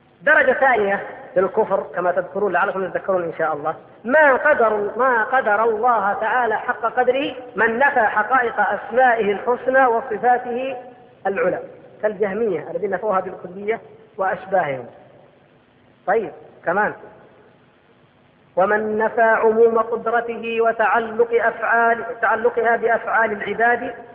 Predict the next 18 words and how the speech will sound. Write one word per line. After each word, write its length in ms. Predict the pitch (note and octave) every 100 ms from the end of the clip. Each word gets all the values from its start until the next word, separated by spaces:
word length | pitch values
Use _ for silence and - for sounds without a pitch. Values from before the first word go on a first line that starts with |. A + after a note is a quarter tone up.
| - -
عن 200 | - A3+
طا-، 440 | G#3+ A3 G#3 F3+ F#3+
من 180 | G#3+ G#3+ G#3+
طاعتهم 720 | A3+ G#3 A3+ A3+ G#3+ A#3 G#3+
ومعاصيهم". 880 | G#3+ G#3 G3+ G3 - F#3+ D#3+ D#3+ F3+
من 180 | A3
هم؟ 320 | F3 F3 E3 E3 - - - D#3 C#3+
انتقلنا 380 | D3+ F#3 G3+ G#3
إلى 100 | G3+
مرحلة 300 | G#3+ G#3 F#3+
ثالثة. 340 | G3 E3 D#3 - - -
من 100 | G#3+
الذين 480 | C4 A#3+ A3 A#3 A#3
أخرجوا 440 | B3 C4 A3+ G#3+
أفعال 300 | G3+ G3+ A3+
العباد 480 | G#3 F#3+ F#3 A3+ G#3
عن 120 | F3
قدرة 340 | F#3 G3+ F#3